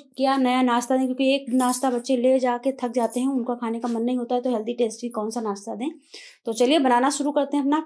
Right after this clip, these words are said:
पहला, पहली रेसिपी। तो ये हमने एक बाउल आटा ले लिया है, ये देख सकते हैं आप। तो इसे हम क्या करेंगे, स्ट्रेनर से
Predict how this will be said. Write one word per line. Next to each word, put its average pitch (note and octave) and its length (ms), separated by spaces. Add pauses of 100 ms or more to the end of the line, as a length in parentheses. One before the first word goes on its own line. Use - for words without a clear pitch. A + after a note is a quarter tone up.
पहला, A#3 320 (1500)
पहली A#3+ 180
रेसिपी। C#4 380
तो C4 120
ये B3 60
हमने B3+ 240
एक A#3+ 80
बाउल A#3+ 180
आटा G#3+ 200
ले B3+ 160
लिया B3+ 180
है, C4 100
ये A3 140
देख A3+ 160
सकते B3+ 240
हैं B3 120
आप। F4 220 (540)
तो A3 220
इसे C4 240
हम C#4+ 200
क्या A3 140
करेंगे, A#3+ 280
स्ट्रेनर A3 380
से G4 260